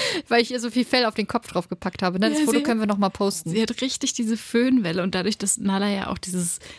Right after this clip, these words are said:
Speaker 2: eher dieses fuchsfarbene Fell hat, passt das halt auch so perfekt zu dieser orangenen Hautfarbe von Donald Trump.
Speaker 1: Ja, das
Speaker 2: Sie
Speaker 1: stimmt.
Speaker 2: sieht leider wirklich aus wie Donald Trump auf diesem Foto.
Speaker 1: Ja.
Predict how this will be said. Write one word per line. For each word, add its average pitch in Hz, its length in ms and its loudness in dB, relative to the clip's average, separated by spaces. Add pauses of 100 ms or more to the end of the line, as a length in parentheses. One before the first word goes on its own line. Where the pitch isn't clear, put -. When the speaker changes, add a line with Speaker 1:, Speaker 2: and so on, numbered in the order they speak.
(140)
Speaker 2:
eher 170 200 2
dieses 180 320 2
fuchsfarbene 180 720 0
Fell 233 400 0
hat, 202 140 -2
passt - 240 -2
das 180 160 0
halt 185 180 -4
auch 190 80 -4
so - 160 -4
perfekt - 540 -6
zu 220 80 2
dieser 175 260 -2
orangenen 175 720 2
Hautfarbe - 540 -2
von 175 200 -2
Donald 156 280 -2
Trump. 233 140 4
Speaker 1:
Ja, 226 60 6
das 214 120 2
Speaker 2:
Sie 214 80 0
Speaker 1:
stimmt. 202 180 6
Speaker 2:
sieht 208 200 4
leider 220 280 2
wirklich 208 380 -2
aus - 220 -4
wie 226 60 0
Donald 208 300 0
Trump 247 240 4
auf 170 160 0
diesem 175 240 2
Foto. 220 420 4
Speaker 1:
Ja. 240 140 4